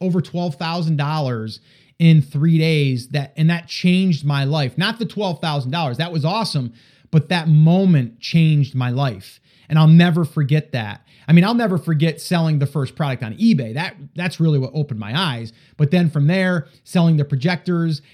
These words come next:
and then the bridges. You guys heard probably the bridges story, like, all of that stuff. And then saying, "There's gotta be an easier way to get products to a customer. Oh, wait a minute. What's this Amazon F B A thing? Boom, there it is.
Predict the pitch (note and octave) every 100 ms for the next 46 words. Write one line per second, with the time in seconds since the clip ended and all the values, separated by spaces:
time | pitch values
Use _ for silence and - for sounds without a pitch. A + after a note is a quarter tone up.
0 | - C#3 D3 C#3+ C#3 A#2+ A#2+ F3 D#3 E3+
1 | E3 C#3+ C#3+ C#3+ C#3 D3+ D3+ D3 C#3+ C#3
2 | A#2+ D#3 D#3 D#3 - E3+ D#3+ D#3 D3+ -
3 | - C#3+ C#3+ - E3+ E3 D3 F3 - D#3+
4 | C3+ D#3 D3 D3+ D#3 D3+ D3+ - _ -
5 | E3 C#3+ C#3 D3 B2 D#3+ E3 F#3+ D3+ D#3
6 | C3+ B2+ D#3 D3+ C#3 C3 B2+ C3+ D3+ C#3
7 | B2 C3+ C3+ - C3+ C3 B2+ - C#3 C#3
8 | G#3 - A#2 G2+ - D#4 C4 G#3 C#4+ E3+
9 | A#2 D#3 E3+ G3+ - D3 F3+ F#3 D3+ D3
10 | - B2 C3+ D#3 A3 A#3+ F3 - C#4+ A3+
11 | A#2+ A#2+ C3+ F#3+ C4+ B3 A3